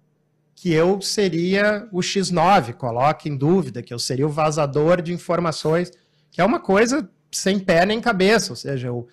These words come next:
eu boicoto o trabalho que eu lidero. Seria de uma estupidez, eh,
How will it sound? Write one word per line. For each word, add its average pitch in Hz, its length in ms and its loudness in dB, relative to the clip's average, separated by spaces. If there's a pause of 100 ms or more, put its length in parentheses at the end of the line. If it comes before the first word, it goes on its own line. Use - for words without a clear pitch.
(320)
eu 139 160 2
boicoto 180 1040 0 (1040)
o 156 80 -10
trabalho 190 1000 0 (280)
que 190 120 -4
eu 202 140 6
lidero. 180 480 4 (3500)
Seria 123 380 -8
de 135 80 -4
uma 175 160 2
estupidez, 175 1200 0
eh, 226 260 -4